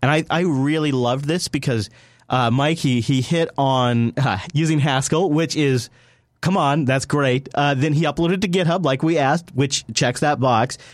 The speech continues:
Then, Mike, he went all the way to create a snap. And not only that, but he made a Docker container to do it all. Like, I, I D M, D M P here went above and beyond for the two nineteen challenge. Like this,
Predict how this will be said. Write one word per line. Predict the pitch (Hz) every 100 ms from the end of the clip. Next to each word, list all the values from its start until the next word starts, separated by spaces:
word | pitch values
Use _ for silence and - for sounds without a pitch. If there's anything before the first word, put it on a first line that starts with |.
| -
Then, | 123 135 233 233 220 202
Mike, | 156 165 165
he | - 185
went | 175
all | 180 185 208
the | 214
way | 202 180
to | 170
create | - 185 175 165 165 -
a | 123
snap. | - 214 240 180 156 - - -
And | 165
not | 214
only | 220 196
that, | 180 170 147
but | 160
he | 160
made | 156 143
a | 113
Docker | 131 135 139
container | 123 123 120 117
to | 104
do | 101 107
it |
all. | 117 104
Like, | 92 101 92 - - -
I, | 151 170
I | 160
D | 123 170
M, | 202 160 143
D | 135 190
M | 175
P | 175 170
here | 143 123
went | 113 123
above | 107 98 120 165 147 131
and | 123
beyond | 113 131 131 104 95 - _ _
for | -
the | 117
two | - 139
nineteen | 113 104 101
challenge. | 98 98 87 101
Like | 98
this, | 131 175